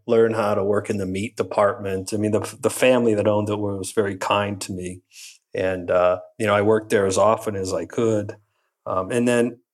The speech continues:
a couple of my buddies, uh, we would unload railroad cars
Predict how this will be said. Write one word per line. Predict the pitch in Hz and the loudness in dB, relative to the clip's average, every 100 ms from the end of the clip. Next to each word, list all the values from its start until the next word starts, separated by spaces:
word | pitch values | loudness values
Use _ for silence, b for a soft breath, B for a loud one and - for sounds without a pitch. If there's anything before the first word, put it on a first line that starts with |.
| _ | _
a | |
couple | - - - 135 | 0 0 4 2
of | |
my | 120 113 | 4 2
buddies, | 113 135 143 113 104 - - - | 4 4 4 0 -2 -6 -6 -2
uh, | 101 | 0
we | 117 | 2
would | 113 110 - | 2 0 0
unload | 117 110 110 110 107 98 | -2 0 4 4 4 4
railroad | 120 123 113 90 87 | 4 6 4 2 -4
cars | - 92 90 90 90 92 - | 0 2 2 2 0 -4 -8